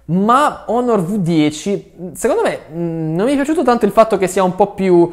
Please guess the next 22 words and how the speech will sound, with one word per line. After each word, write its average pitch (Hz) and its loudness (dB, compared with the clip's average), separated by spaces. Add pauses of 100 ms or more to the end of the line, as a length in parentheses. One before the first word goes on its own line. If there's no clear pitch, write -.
(360)
cioè 185 0
Honor 233 0
otto 233 -2
Pro 247 0
è 202 4
bello 202 2
massiccio, 190 -2
è 220 -2
un 233 4
qualcosa 240 2
che 185 -2
ho 196 4
anche 277 0
apprezzato, 143 0
però 220 4
Honor 180 2
V 156 -2
dieci 165 0
sembra 131 -6
migliore 117 -4
in 139 -8
tutto. 110 -10